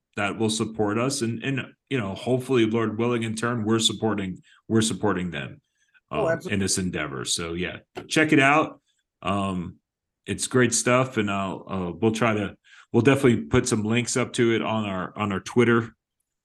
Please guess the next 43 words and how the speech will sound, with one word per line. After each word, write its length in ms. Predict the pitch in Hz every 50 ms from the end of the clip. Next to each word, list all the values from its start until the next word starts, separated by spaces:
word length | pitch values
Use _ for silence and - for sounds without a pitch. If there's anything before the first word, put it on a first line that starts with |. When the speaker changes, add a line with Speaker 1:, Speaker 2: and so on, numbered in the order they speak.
| _ _ _ _ _
Speaker 1:
on 100 | - 98 101
our 80 | 95
Twitter, 580 | - - - 123 120 117 117 113 107 - - -
uh, 160 | 107 101 95 92
feed, 640 | - - - 117 113 113 110 110 110 113 110 - -
which, 320 | - 107 98 - - - 92
uh, 200 | 98 95 92 87
you 260 | 87 87 - 107 104
can 160 | - 107 98
reach 240 | 101 110 107 110 117
us 220 | 113 113 110 113
at 100 | 110 110
Twitter 540 | - - 113 110 110 110 110 104 - - - _
at 320 | 107 110 117 110 107 - -
Hill 280 | - - 113 110 104
Hipster 420 | 113 117 110 110 - - 107 104 104
Pod, 460 | - 113 113 117 117 117 117 117 117 - - - _ _ _
and 120 | - 98 98
some 180 | - 113 -
pictures 320 | - 113 104 107 117 107 104
of 100 | 98 98
stuff. 340 | - - 113 107 107 -
It's, 240 | 104 92 - - - 82
uh, 220 | 82 80 69 58
some 360 | - - - 120 120 104 98
really, 560 | 98 95 98 101 104 104 101 101 95 90 92 - _ _ -
really 220 | 120 117 110 110
good 160 | 104 98 87 90
looking 200 | 90 90 85 76
stuff. 420 | - - - - - - - - _ _ _ _ _ _ _ _ _ _
Speaker 2:
No, 120 | 139 151 165
I, 180 | 156 143 147 104 120
yeah, 140 | 143 143 139
like 120 | 135 135 131
I 20 |
said, 140 | - 156 143
I'm 120 | 143 143 143
excited. 420 | 139 - 170 160 160 160 156 156
And 80 | 143 143
a-, 240 | 151 160 160 160 156
again, 280 | 165 165 190 202 175
yeah, 220 | 165 170 165 156 156 151
this, 380 | 160 185 185 185 - - -